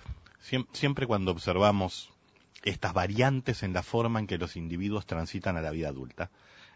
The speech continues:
estamos viendo reflejado pautas culturales, opciones individuales, también determinantes estructurales, esto es, también falta de opciones eventualmente. Estos dos elementos son clave, es decir, no hay por qué normar en un único camino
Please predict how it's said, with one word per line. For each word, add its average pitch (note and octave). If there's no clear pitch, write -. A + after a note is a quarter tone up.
estamos A2
viendo D#2
reflejado A2+
pautas A#2
culturales, E2
opciones F2+
individuales, C#2+
también F#2+
determinantes A2
estructurales, G#2+
esto F2
es, E2
también G2+
falta A#2+
de E2+
opciones E2
eventualmente. D2
Estos A#2
dos B2+
elementos A2+
son A#2
clave, A2+
es D#2
decir, E2
no G2
hay A2+
por G#2+
qué A#2
normar G#2+
en F#2
un A2+
único C#3
camino G#2